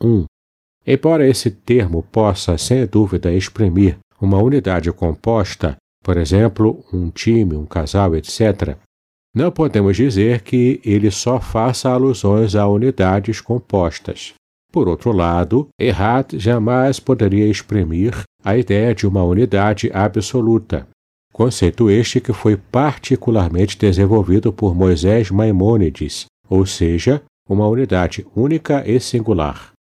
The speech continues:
Não há dúvida de que a reação do sábio tivesse por objetivo combater as crenças cristãs, entre aspas, exageradas e antibíblicas, as quais passavam a impressão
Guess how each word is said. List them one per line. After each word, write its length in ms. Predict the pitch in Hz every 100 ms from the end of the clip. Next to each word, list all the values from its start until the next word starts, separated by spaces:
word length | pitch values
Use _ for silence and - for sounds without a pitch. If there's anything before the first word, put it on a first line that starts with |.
| _ _ _ -
Não 160 | 156
há 60 | 170
dúvida 440 | 160 151 147 135 117
de 160 | 110
que 140 | 95 110
a 60 |
reação 760 | 98 127 98 - - 120 104 78
do 160 | -
sábio 720 | 85 - 110 117 110 87 76 -
tivesse 640 | 127 139 101 107 98 95
por 220 | 95 87
objetivo 800 | 85 - - 85 - 101 120 110
combater 720 | - 117 120 107 95 - 117
as 120 | 113
crenças 540 | - 95 101 107 117 -
cristãs, 760 | - 131 131 - 113 120 95
entre 280 | 85 - 92
aspas, 580 | 82 78 - 76 - - _ _ -
exageradas 960 | 113 92 85 87 82 87 113 143 120
e 20 | 98
antibíblicas, 920 | 98 - 113 113 104 80 - 80 - _ _ _
as 180 | 92 101
quais 440 | - 110 107 113 -
passavam 720 | 113 95 - 107 113 110 101
a 80 | 87
impressão 640 | 92 113 110 - 107